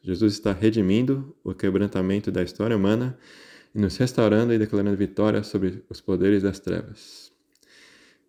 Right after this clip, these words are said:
Quem é o diabo no deserto? Antes de descompactarmos o restante do texto, acho que precisamos para um, parar um momento e fazer uma pausa.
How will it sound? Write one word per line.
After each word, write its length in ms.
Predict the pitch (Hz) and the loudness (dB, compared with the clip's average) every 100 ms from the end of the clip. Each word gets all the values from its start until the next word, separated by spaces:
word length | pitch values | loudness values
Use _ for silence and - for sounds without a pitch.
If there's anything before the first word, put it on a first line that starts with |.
| _ - | _ -2
Quem 180 | 147 160 | 4 6
é 80 | |
o 60 | 120 | 6
diabo 400 | 104 101 95 87 78 | 6 4 4 -2 -4
no 120 | 92 | -2
deserto? 520 | 87 82 87 - - - _ _ _ _ _ _ _ - - - | -2 -2 -4 -8 -18 -20 _ _ _ _ _ _ _ -8 -6 2
Antes 260 | 151 151 | 4 4
de 120 | 117 110 - - - | 4 4 4 -8 -4
descompactarmos 1040 | 113 - 113 107 101 - - 92 82 - | -2 0 0 -2 -6 -4 -4 -4 -4 -10
o 80 | - | -8
restante 420 | 92 92 - 117 104 | -4 -2 0 0 -2
do 80 | |
texto, 420 | - 110 - - - _ _ _ - | 0 0 0 -10 -20 _ _ _ -14
acho 160 | 107 | -12
que 60 | - | -10
precisamos 340 | 110 110 110 | -2 0 -2
para 200 | - 101 | -2 -2
um, 80 | 95 | -2
parar 400 | - 101 98 113 | -4 0 2 2
um 60 | 120 | 0
momento 440 | 98 95 110 - | 0 0 -2 -8
e 20 | |
fazer 300 | - 101 95 | -6 -4 -2
uma 120 | 101 | -2
pausa. 400 | 95 - - - | -4 -8 -10 -16